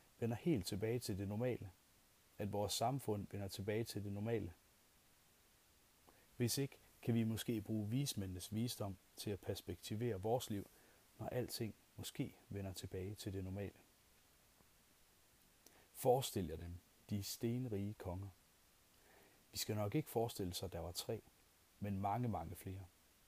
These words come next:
For vismænd, der havde råd til at rejse så langt, må have haft slaver med,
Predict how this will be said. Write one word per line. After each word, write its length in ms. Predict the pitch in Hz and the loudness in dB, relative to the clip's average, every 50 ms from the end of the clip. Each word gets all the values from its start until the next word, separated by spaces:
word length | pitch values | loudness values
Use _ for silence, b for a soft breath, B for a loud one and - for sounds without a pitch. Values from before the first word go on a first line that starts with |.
| - - - - - - - - - - | -20 -20 -20 -20 -20 -20 -20 -20 -20 -6
For 100 | - - | -2 0
vismænd, 480 | 95 104 131 139 131 - 113 101 101 92 B B B B B B B - | 4 6 6 6 6 4 2 2 2 0 B B B B B B B -6
der 60 | 85 | 0
havde 140 | - 98 95 | 2 2 4
råd 220 | 90 104 113 104 | 4 4 4 4
til 140 | - - - | 4 2 0
at 80 | 95 90 | 2 2
rejse 260 | 90 90 90 - 101 | 2 0 0 2 0
så 160 | - - 131 | 2 4 4
langt, 420 | 120 104 95 - - - - - - - - | 4 4 2 0 -4 -10 -16 -16 -18 -8 -2
må 240 | - 120 127 107 - - | 0 2 2 2 0 -2
have 140 | - 92 | -6 -4
haft 180 | 87 95 92 - | -4 -4 -4 -4
slaver 320 | - - 101 104 113 110 | -2 0 2 4 4 4
med, 220 | 104 95 92 90 | 4 2 0 -2